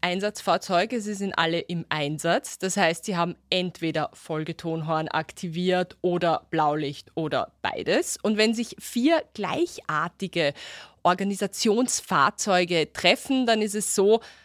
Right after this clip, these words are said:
dass es keine allgemeine Regel gibt, weil es kommt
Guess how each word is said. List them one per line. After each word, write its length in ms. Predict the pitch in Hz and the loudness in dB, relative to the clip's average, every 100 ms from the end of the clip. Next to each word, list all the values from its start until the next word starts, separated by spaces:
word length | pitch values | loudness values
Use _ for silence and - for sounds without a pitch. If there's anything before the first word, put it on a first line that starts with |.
| _ | _
dass 140 | - 202 | -10 -8
es 180 | 208 - | -8 -2
keine 380 | 170 175 208 | 0 2 2
allgemeine 540 | 151 185 220 185 196 196 | 2 2 4 4 4 4
Regel 240 | 190 196 | 4 2
gibt, 340 | 190 233 - - | 0 -4 -2 0
weil 140 | 196 | 0
es 120 | 214 | -2
kommt 220 | - 214 | -6 -6